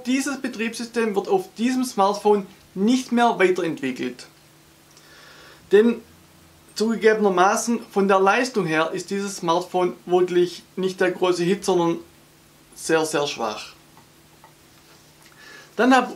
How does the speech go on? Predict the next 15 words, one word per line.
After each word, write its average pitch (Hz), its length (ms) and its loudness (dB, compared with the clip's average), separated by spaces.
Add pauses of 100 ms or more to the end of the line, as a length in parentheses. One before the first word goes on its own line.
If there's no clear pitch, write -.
hat 208 180 0
Ubuntu 190 400 2
damals 226 680 2 (1300)
das 190 220 0
erste 214 500 4 (220)
Tablet 320 360 2
herausgebracht, 170 920 0 (180)
auch 240 380 2
mit 214 120 0
demselben 220 840 0
Betriebssystem 220 840 0 (520)
wie 208 180 4
auf 214 160 4
dem 220 260 4 (260)
Smartphone. 143 840 -2